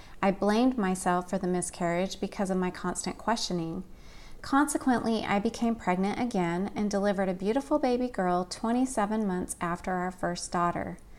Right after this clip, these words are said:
I think at this point, I kind of had a "help me make it through this stage, Lord, and everything will be okay" sort of attitude. Boy, was I ever in need of an attitude adjustment. And yes,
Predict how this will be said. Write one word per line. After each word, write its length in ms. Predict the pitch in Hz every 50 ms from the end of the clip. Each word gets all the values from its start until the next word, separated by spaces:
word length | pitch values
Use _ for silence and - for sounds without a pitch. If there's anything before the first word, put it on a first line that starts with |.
| - - - - - - -
I 120 | - 214 220
think 340 | 214 - 247 277 311 302 - -
at 160 | - 240 -
this 180 | 226 233 226
point, 480 | - - - 220 208 214 240 269 262 - -
I 160 | 202 208 202
kind 360 | 202 202 - - 226 220 220 233
of 80 | 226
had 280 | 233 - - 214 208 196
a 300 | 185 180 170 175 190 190 - - - - - - - - -
"help 280 | - - - 226 220 233
me 120 | 233 233
make 280 | 226 220 208 208 208 226
it 100 | 214 -
through 220 | - - 214 214
this 200 | 208 196 196 -
stage, 360 | - - 190 190 208 214 220
Lord, 380 | 214 220 226 233 247 262 269 254
and 200 | - - 190 180 - -
everything 520 | 202 202 190 208 214 208 208 202 202 196
will 80 | 190 185
be 200 | 185 196 196 190
okay" 600 | 190 190 190 - - 233 214 185 170 170 175 180 - - -
sort 280 | - - - 214 202 196
of 120 | 190 180
attitude. 720 | 175 175 170 170 175 170 - - - - - - - 196 - - - - - - - - - - - - - - - - -
Boy, 460 | - 254 262 262 247 220 208 190 196 -
was 200 | - 196 196 -
I 260 | - - 202 196 - -
ever 280 | - 262 277 254 247 226
in 200 | - - 208 202
need 200 | 202 202 202 196
of 120 | 196 185 185
an 140 | 185 -
attitude 500 | - 185 180 180 185 185 - - 190 180
adjustment. 640 | 180 175 - - 180 180 180 - - 165 165 175 - - - - - - - - - - - -
And 160 | - 202 208 220
yes, 420 | 220 214 233 175 180 170 - -